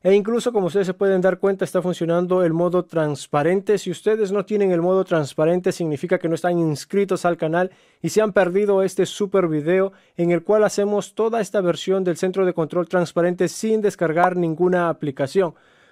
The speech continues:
Muy bien, aquí está funcionando completamente como ustedes lo pueden ver e incluso en el Redmi Note ocho.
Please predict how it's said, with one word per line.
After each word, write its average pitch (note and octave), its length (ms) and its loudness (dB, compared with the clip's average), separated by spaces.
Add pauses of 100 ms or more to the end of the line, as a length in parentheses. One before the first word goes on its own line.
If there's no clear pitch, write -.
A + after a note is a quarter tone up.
Muy A#3+ 120 2
bien, B3 220 2
aquí F#3 180 -2
está A3 240 2
funcionando G3+ 500 0
completamente G#3 540 0
como F#3 160 -2
ustedes F#3 220 -2
lo F3 80 -4
pueden F3+ 260 0
ver G3+ 160 2 (320)
e A#3 100 2
incluso A3 380 0
en G3+ 60 4
el F3 100 4
Redmi F#3 300 2
Note F#3 500 2
ocho. G#3 400 0